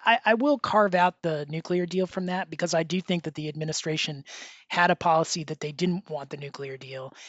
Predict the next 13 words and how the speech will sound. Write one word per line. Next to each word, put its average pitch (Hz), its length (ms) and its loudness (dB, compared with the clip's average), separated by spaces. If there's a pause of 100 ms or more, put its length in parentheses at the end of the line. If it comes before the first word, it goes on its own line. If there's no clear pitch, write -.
(160)
And 165 180 -4
so 156 440 2 (520)
throwing 214 320 4
up 180 140 4
barriers 170 520 2
to 156 100 -8
getting 151 240 -4
out 160 160 0
of 156 80 -2
the 147 80 -8
nuclear 147 400 -8
deal, 139 480 -10
I, 180 60 -6